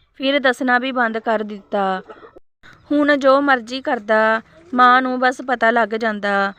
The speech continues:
ਬੀਬੀ ਜਗਦੀਪ ਕੌਰ ਨੇ ਕਈ ਵਾਰ ਸੋਚਿਆ ਕਿ ਨੂੰਹ ਪੁੱਤ ਨਾਲ ਖੁੱਲ੍ਹ ਕੇ ਗੱਲ ਕਰ ਲਵੇ,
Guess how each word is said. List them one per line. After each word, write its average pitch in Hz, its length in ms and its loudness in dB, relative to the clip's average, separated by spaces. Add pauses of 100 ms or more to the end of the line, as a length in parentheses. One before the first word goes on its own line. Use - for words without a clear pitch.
(260)
ਬੀਬੀ 262 280 -2
ਜਗਦੀਪ 269 500 -2
ਕੌਰ 262 280 2
ਨੇ 254 320 -2
ਕਈ 254 240 -2
ਵਾਰ 254 240 0
ਸੋਚਿਆ 214 640 -4 (320)
ਕਿ 277 240 -2
ਨੂੰਹ 269 240 0
ਪੁੱਤ 285 240 -4
ਨਾਲ 254 280 2
ਖੁੱਲ੍ਹ 247 260 -4
ਕੇ 269 180 -4
ਗੱਲ 226 260 2
ਕਰ 220 240 0
ਲਵੇ, 208 480 -2